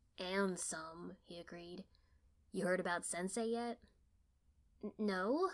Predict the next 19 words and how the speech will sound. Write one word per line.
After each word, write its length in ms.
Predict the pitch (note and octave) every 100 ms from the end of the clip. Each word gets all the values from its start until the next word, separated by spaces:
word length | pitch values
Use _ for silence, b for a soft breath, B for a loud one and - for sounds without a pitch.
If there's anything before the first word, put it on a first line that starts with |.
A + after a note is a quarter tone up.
| B B B B B -
I 100 | F#3+
said, 340 | F#3+ F3+ F3+
with 100 | F#3+
a 80 | G3+
tone 300 | - A#3 A3
of 100 | F#3
vague 260 | G3 G3 F#3
alarm. 560 | F3 F3 E3+ E3+ F3+ - -
He 120 | C4+
didn't 260 | D4+ D4+ -
seem 220 | F3 E3+
worked 280 | E3+ - F#3+
up, 280 | F#3 - b b b b
but 100 | C4+
that 180 | C4+ C#4+
sentence 520 | - F4 C#4+ A3+ - -
didn't 300 | C4 G#3 F#3
sound 320 | - - -
good. 320 | F#3+ F3 E3+